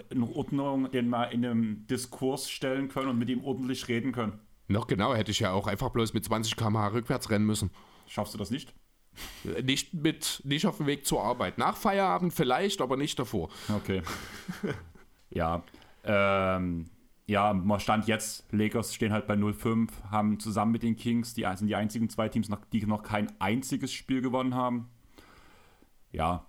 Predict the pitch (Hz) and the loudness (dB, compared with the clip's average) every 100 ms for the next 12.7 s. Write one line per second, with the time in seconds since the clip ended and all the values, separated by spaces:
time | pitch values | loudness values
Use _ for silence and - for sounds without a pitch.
0 | - 104 110 123 117 113 117 110 98 101 | -4 0 2 2 0 0 -2 -2 0 2
1 | 110 113 92 - 107 104 98 92 - - | 2 -2 -4 0 2 2 0 -4 -8 -4
2 | 92 87 - 107 - 123 - 143 - 151 | -2 0 -2 -2 0 -2 0 -2 2 2
3 | 113 101 - 113 107 - 135 139 120 104 | 4 2 0 -2 0 0 2 2 2 0
4 | 104 107 107 113 123 131 143 143 131 139 | 0 -2 -2 0 2 0 0 0 0 0
5 | 139 131 - - 135 151 160 - - - | -2 -4 -4 -2 0 2 0 -6 -14 -12
6 | - 110 117 120 107 139 156 - 147 147 | -2 0 0 0 -2 0 0 0 0 2
7 | 151 123 127 127 139 - 139 - 123 123 | 0 2 0 2 -2 -2 -2 -2 -2 0
8 | 117 123 - - 104 135 143 127 131 - | 0 0 -2 -2 0 0 0 0 0 -2
9 | - 127 120 110 117 123 120 - 120 123 | 0 2 4 2 2 0 -2 0 -2 0
10 | 113 101 107 110 101 95 90 98 98 - | -2 0 0 0 0 0 0 0 -2 -2
11 | 98 - - 92 87 - 92 85 85 85 | -4 -4 -6 -2 -2 -2 -4 -2 -2 -2
12 | 98 87 90 82 - 78 | -2 -2 -2 -4 -4 -6